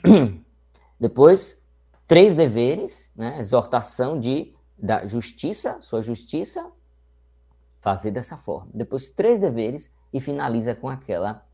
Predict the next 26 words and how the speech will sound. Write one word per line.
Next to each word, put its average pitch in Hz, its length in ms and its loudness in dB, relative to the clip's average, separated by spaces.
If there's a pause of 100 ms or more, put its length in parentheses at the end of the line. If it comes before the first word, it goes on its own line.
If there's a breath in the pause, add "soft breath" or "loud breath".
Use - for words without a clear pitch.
(340)
com 117 140 -4
aquela 107 500 -8
exortação 131 840 -8 (240)
sobre 104 560 -6
o 113 120 -10
coração. - 640 -12 (960)
Então, 226 200 2
eu - 40 2
quero 190 320 4
falar 170 320 2
sobre, 160 600 -4 (380 soft breath)
é, 123 400 4
a - 60 -4
primeira 180 560 0
coisa 151 360 -4
que, 151 460 -6 (500)
que 135 120 -4
a 127 80 2
gente, 131 600 -6 (280)
é, 110 280 0
vê 123 480 -2
em 139 360 -6
consonância 131 760 -4
com 120 320 -6
essas 117 300 -12
três, - 520 -10